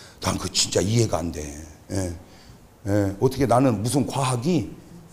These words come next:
예? 미신만도 못이요. 내가 볼 때 무당만도 못이요.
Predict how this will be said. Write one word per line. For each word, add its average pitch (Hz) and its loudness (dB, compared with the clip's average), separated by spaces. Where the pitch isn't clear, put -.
예? 208 0
미신만도 147 4
못이요. 90 -4
내가 92 -6
볼 82 -8
때 80 -10
무당만도 139 4
못이요. 82 -6